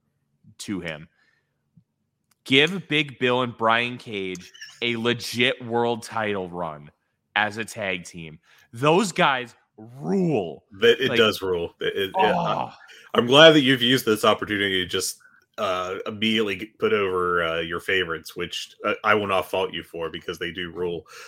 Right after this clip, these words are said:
Speaker 2: Um, but yeah, I mean, I, I, uh, I have watched two Big Bill Brian Cage matches in the past twenty-four hours 'cause I was getting caught up on Rampage. And, uh, like, you know, their match with Jeff Jarrett and Matt Hardy, you know, it was gonna be what,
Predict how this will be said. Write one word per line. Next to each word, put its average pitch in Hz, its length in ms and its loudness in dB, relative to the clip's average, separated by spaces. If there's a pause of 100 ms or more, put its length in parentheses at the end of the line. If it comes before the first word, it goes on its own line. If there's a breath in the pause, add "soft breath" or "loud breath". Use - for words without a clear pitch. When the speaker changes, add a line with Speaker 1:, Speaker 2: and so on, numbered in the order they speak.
(140 loud breath)
Speaker 2:
Um, 92 520 2 (180)
but 101 300 4 (100)
yeah, 127 260 6
I 107 120 4
mean, 107 480 0
I, 113 220 4
I, 131 380 6
uh, 98 400 6 (560 soft breath)
I 117 120 6
have 117 240 6
watched 113 540 2
two 123 300 -2
Big 104 240 -2
Bill 98 220 0
Brian 90 300 0
Cage 87 320 -4
matches 85 340 -8
in 85 60 -20
the 87 80 -14
past 85 300 -6
twenty-four 85 380 -10
hours 82 380 -10
'cause 85 160 -12
I 82 60 -8
was 82 100 -12
getting 85 220 -8
caught 87 200 -6
up 80 140 -8
on 87 180 -12
Rampage. 85 640 -12 (460)
And, 87 480 0
uh, 82 340 0
like, 143 220 2
you 226 160 6
know, 131 120 8
their 139 140 6
match 143 300 6
with 104 80 -14
Jeff 104 240 4
Jarrett 90 300 2
and 82 60 -6
Matt 82 160 -6
Hardy, 87 360 -2
you 80 120 -10
know, 80 160 -8
it 90 40 -4
was 92 100 -8
gonna 85 200 -6
be 85 160 -8
what, 82 180 -8